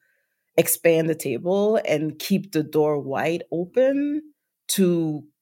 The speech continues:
cultivate leadership, the leadership of other women of color, of other Black women, of other people with marginalized identities,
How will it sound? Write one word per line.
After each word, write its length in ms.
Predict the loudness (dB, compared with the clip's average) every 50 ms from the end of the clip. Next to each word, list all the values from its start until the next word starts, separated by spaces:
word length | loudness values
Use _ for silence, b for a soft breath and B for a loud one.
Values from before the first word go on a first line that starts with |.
| _ _ _
cultivate 720 | 4 6 6 6 4 2 2 6 6 6 6 6 2 0
leadership, 600 | -2 0 0 0 -2 -2 -4 -6 -6 -8 -8 _ _
the 80 | -2 -2
leadership 440 | 0 0 0 0 -2 -2 -6 -6
of 160 | -6 -8 -6 0
other 360 | 2 4 4 4 2 2 0 0
women 280 | -2 -2 -2 -2 -4 -4
of 120 | -6 -8
color, 460 | -6 -6 -4 -2 -2 -2 -2 -2 -4 -6
of 140 | -6 -4
other 180 | -4 -4 -4 -4
Black 320 | -4 0 0 0 0 0
women, 560 | -2 -6 -6 -4 -4 -4 -4 -6 -6 -8 -10 b b b b b b b b
of 180 | 0 0 6 6
other 160 | 6 6 6
people 300 | 4 4 0 2 2 2
with 140 | 0 0 0
marginalized 600 | 2 2 2 4 2 0 0 2 0 0 0 0 -2
identities, 1040 | -4 -2 -2 -4 -4 -4 -4 -6 -6 -6 -8 -8 -8 -8 -8 -8 -10 -12 -14 -16